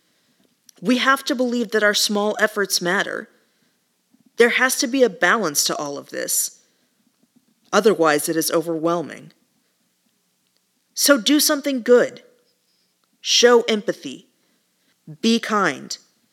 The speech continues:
Fight evil on the small scale so it doesn't have a chance to become bigger. And always be aware of the banal.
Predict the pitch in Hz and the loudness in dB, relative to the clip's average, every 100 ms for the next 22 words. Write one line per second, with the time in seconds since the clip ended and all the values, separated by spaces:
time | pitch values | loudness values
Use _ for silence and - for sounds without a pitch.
0 | _ _ _ _ _ _ _ - 277 302 | _ _ _ _ _ _ _ -4 2 2
1 | 302 269 277 247 254 240 214 - - 220 | 0 0 2 4 2 0 -2 -2 0 2
2 | 233 226 - 165 123 139 - 202 202 214 | 2 0 0 0 0 -6 2 2 4 2
3 | 226 233 214 220 202 - 220 196 - 196 | 2 0 -4 -4 0 2 2 0 0 0
4 | 190 202 190 175 190 156 131 - _ _ | 0 -2 -2 2 2 2 -6 -14 _ _
5 | _ _ _ _ _ _ _ _ _ _ | _ _ _ _ _ _ _ _ _ _
6 | _ 196 180 196 208 180 165 151 - 175 | _ -2 0 2 4 4 4 2 0 0
7 | 165 151 165 156 139 147 139 147 147 139 | 0 4 2 2 0 -4 -4 -2 -2 -2
8 | 147 | -6